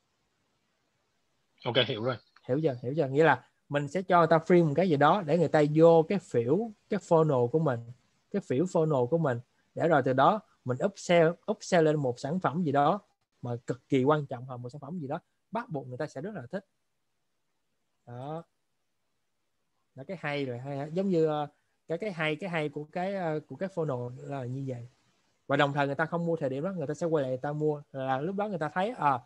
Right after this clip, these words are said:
Speaker 2: một thời điểm nào đó người ta thấy, ờ, người ta cần đi thi MasterChef hay gì đó, thì người ta quay lại thấy, ở đây có cái course nó dạy nấu ăn gì cái món đó nè. Đấy, người ta vô người ta sẽ mua.
Speaker 1: Cái, ờ, cái này á, nếu mà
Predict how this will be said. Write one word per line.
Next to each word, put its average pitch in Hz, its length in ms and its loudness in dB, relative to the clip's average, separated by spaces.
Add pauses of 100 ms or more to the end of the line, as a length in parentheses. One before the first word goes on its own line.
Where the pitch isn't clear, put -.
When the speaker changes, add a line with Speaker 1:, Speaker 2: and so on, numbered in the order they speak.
(300)
Speaker 2:
một 135 120 -6
thời 147 100 -4
điểm 139 180 -4
nào 165 140 -4
đó 156 140 -2
người 185 100 -6
ta 156 120 -6
thấy, 180 260 -4 (300)
ờ, 131 120 -6
người 131 80 -8
ta 151 160 -2
cần 135 260 -6
đi 156 220 -2
thi 156 300 -2
MasterChef 170 640 -6
hay 165 160 -6
gì 139 100 -6
đó, 156 180 -4 (300)
thì 131 60 -10
người 131 120 -8
ta 147 80 0
quay 151 200 0
lại 123 160 -6
thấy, 160 160 -6
ở 135 240 -8
đây 160 120 -4
có 175 140 -14
cái 196 120 -12
course 208 240 -10
nó 214 60 -10
dạy 131 280 -10
nấu 165 160 -8
ăn 147 200 -10
gì 127 120 -12
cái 160 80 -6
món 165 240 -8
đó 190 180 -10
nè. 180 100 -8 (600)
Đấy, 170 120 -16
người 139 160 -16
ta 127 160 -8
vô 139 100 -2
người 123 120 -6
ta 123 60 -12
sẽ 139 140 -16
mua. 127 220 -12 (1300)
Speaker 1:
Cái, 185 280 2
ờ, 135 360 4
cái 175 100 0
này 131 200 0
á, 117 60 0
nếu 151 140 0
mà 123 140 -2